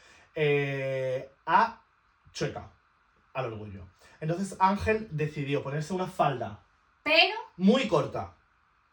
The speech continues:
Speaker 1: Una falda cortísima, de hecho. Entonces, ¿qué pasa? Ángel es una persona muy alocada.
Speaker 2: No.
Speaker 1: Que va de aquí para allá, de arriba abajo sin cesar. Entonces, claro, entre que va, entre que viene, para arriba, para abajo, te bailo, te bailo, se le salía la verguita.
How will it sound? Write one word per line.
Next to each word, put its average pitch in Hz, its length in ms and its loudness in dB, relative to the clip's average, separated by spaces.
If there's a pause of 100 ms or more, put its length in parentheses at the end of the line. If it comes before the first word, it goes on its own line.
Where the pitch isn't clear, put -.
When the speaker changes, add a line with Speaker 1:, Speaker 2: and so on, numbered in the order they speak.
(260)
Speaker 1:
Una 139 140 -6
falda 139 420 -4
cortísima, 139 1080 0
de 107 260 -14
hecho. - 300 -20 (480)
Entonces, 214 300 -2
¿qué 190 80 -4
pasa? - 420 -4
Ángel 190 360 -2
es 226 320 -2
una 190 320 -4
persona 180 300 -4
muy 156 280 0
alocada. 107 460 -6 (560)
Speaker 2:
No. 160 180 -8
Speaker 1:
Que 117 80 -10
va 117 160 -8
de 151 100 -8
aquí 147 300 -8
para 156 220 -8
allá, 135 400 -8 (200)
de 143 200 -8
arriba 127 340 -8
abajo 123 300 -8
sin 113 220 -14
cesar. 107 320 -14 (420)
Entonces, 180 480 0 (320)
claro, 139 400 0
entre 143 260 -2
que 123 100 -8
va, 131 200 -2
entre 120 220 -10
que 120 100 -10
viene, 139 300 -2
para 117 140 -10
arriba, 131 280 -4
para 143 160 4
abajo, 143 200 0
te 127 100 -4
bailo, 123 260 -6
te 156 100 -2
bailo, 190 480 2
se - 300 -4
le 127 80 -4
salía 117 360 -6
la 240 100 2
verguita. 180 500 -4